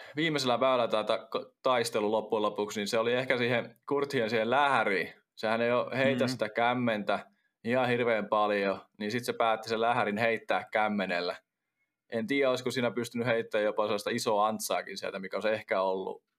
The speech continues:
Speaker 1: että Courtierille niinku ehkä jopa varmempi, mutta hän päätti ja luotti siihen kämmeneen, mutta ei se nyt sinne kenttään osunut siinä missään vaiheessa.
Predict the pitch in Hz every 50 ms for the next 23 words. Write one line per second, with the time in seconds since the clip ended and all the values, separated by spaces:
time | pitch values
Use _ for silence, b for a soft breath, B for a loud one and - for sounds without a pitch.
0 | _ _ _ _ - 104 101 104 - 104 104 104 104 - 95 98 95 95 95 95
1 | 98 98 104 101 - _ _ B B B B B B B B B B B B -
2 | - 233 202 - 269 269 269 254 247 226 220 185 160 143 123 120 135 127 131 131
3 | 127 131 160 147 151 120 98 98 - 139 143 139 139 139 - 139 139 127 123 135
4 | 131 127 120 117 120 113 127 117 117 113 120 117 117 117 110 107 104 101 101 101
5 | 101 101 - 98 98 98 98 101 - - 117 113 - 123 110 107 107 - 107 101
6 | 104 98 - 104 98 - - 101 98 101 - - 95 95 92 - - - - -
7 | - - -